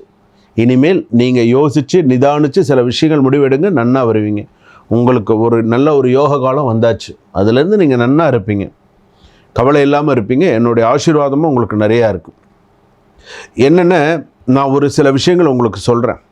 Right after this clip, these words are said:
சில விடுபட்ட கர்மா அப்படின்னு சொல்லுவாங்க, அசராத மாற்றம், உண்மையான ஸ்பிரிச்சுவல் அப்லிஃப்ட்மெண்ட் தரும் காலம் அப்படின்னு சொல்லலாம். இன்னொன்னு வந்து என்ன அப்படின்னு சொன்னா, செலவு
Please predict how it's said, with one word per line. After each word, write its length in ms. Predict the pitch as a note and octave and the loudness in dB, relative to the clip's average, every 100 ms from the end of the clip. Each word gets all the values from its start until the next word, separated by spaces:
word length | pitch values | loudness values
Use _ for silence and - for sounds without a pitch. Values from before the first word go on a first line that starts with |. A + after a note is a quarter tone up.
| _ _ _ _ _ _ _ _ _ _ _ - | _ _ _ _ _ _ _ _ _ _ _ -4
சில 220 | D#3 C#3+ C3 | 0 2 2
விடுபட்ட 640 | D#3 E3+ E3 F3+ A#2+ D3+ - | 2 0 0 -2 -2 -2 0
கர்மா 320 | D3 D3 D3+ D3 | 0 0 -2 -2
அப்படின்னு 300 | A#2+ C3+ C3+ B2+ | 0 0 0 0
சொல்லுவாங்க, 400 | A#2+ A2+ G2+ G2 _ _ _ _ _ - A2+ | 0 0 -4 -8 _ _ _ _ _ -4 -2
அசராத 420 | F3 F3 E3+ D#3 | 0 2 2 0
மாற்றம், 460 | C3 B2+ B2+ B2+ A2 - _ B2 | 0 0 -2 -2 -4 -8 _ 0
உண்மையான 540 | D3+ F3 E3 D3+ D#3+ D#3+ | 2 2 2 0 0 -2
ஸ்பிரிச்சுவல் 560 | - D3 - D#3 E3+ F3 - | -2 -4 0 0 2 0 -4
அப்லிஃப்ட்மெண்ட் 680 | B2+ - E3 - C#3+ D3 C3 - | -4 0 0 0 -2 -2 -2 -6
தரும் 280 | - B2 C3+ A#2 | -2 0 -2 -2
காலம் 360 | B2 A#2 A2 G#2+ - _ _ G#2+ | 0 0 0 -4 -10 _ _ -2
அப்படின்னு 300 | A2 B2 D#3 G#2+ | 0 0 -2 -4
சொல்லலாம். 360 | F#2 F2+ - _ _ _ _ _ _ _ B2+ | -4 -4 -6 _ _ _ _ _ _ _ 0
இன்னொன்னு 400 | E3 A3+ G#3 D3+ | 2 2 2 0
வந்து 180 | C#3+ D#3+ C#3 | 2 2 2
என்ன 120 | D3 D#3 | 0 0
அப்படின்னு 300 | A#2+ C3 C#3 - | 0 0 0 0
சொன்னா, 260 | B2+ C3+ G#2+ A2+ - _ _ _ _ _ - - | 0 0 -2 -6 -14 _ _ _ _ _ -8 0
செலவு 300 | D#3+ G#3 | 2 4